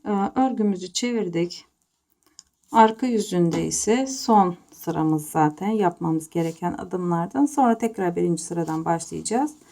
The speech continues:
Şimdi ilk ilmeği örmeden alıyoruz. Kahverengileri ellemiyoruz. Kahverengiyi kahverengi iple öreceğiz. Şimdi buradaki üç tane ilmeği düz öreceğiz.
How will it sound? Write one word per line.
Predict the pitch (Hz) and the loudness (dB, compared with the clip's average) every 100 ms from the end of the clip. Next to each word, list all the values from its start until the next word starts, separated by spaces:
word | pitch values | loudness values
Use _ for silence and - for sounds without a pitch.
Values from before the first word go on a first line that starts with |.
| _ _ _ _ - | _ _ _ _ -8
Şimdi | - 247 208 | 0 2 4
ilk | 208 226 254 247 247 | 2 0 -4 -6 -2
ilmeği | 226 202 180 175 180 - | 0 2 4 4 4 2
örmeden | 220 220 185 165 165 165 202 277 294 _ _ _ - _ _ - | 2 2 0 -2 0 2 4 4 2 _ _ _ -20 _ _ -6
alıyoruz. | 202 180 170 160 156 165 220 254 | -4 0 0 0 -2 0 0 -2
Kahverengileri | - 233 214 180 160 160 160 214 | -2 -2 -2 -2 -4 -2 -2 -2
ellemiyoruz. | 254 208 196 165 151 - - - - - | 0 0 0 0 -2 -6 -14 -20 -20 -4
Kahverengiyi | - 220 208 185 170 170 185 202 294 - | 2 2 2 0 2 4 4 4 0 -4
kahverengi | - - 208 185 165 151 | 4 4 4 0 2 0
iple | - - 143 | -4 -6 -4
öreceğiz. | 143 - 202 302 - - _ - - _ _ | -4 -6 -4 -4 -6 -20 _ -20 -20 _ _
Şimdi | - 330 294 254 | 0 6 8 6
buradaki | 262 277 226 180 - 175 - | 2 2 2 0 2 0 0
üç | 240 - | -2 0
tane | 226 196 170 | 2 2 0
ilmeği | - 220 226 202 160 160 160 214 262 - _ _ _ _ _ | 0 2 4 4 2 0 0 0 -2 -8 _ _ _ _ _
düz | 233 226 - - | -2 -2 -4 -2
öreceğiz. | 165 156 147 - - - - | -2 -2 -6 -6 -4 -4 -4